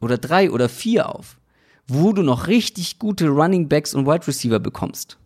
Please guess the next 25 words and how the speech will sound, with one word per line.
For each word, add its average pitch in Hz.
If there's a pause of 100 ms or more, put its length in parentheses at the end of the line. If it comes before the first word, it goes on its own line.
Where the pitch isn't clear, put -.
(540)
Ja, 131
zum 131
Beispiel 131
für 131
einen 127
Travis 131
Kelce. - (580)
Den 113
muss 139
man 143
wahrscheinlich 143
in 143
Runde 139
zwei 147
oder 139
drei 135
draften. 156 (920)
Patrick -
Mahomes 123
wahrscheinlich 113
in 113
Runde 117
zwei, 123
drei, 131
vier. 151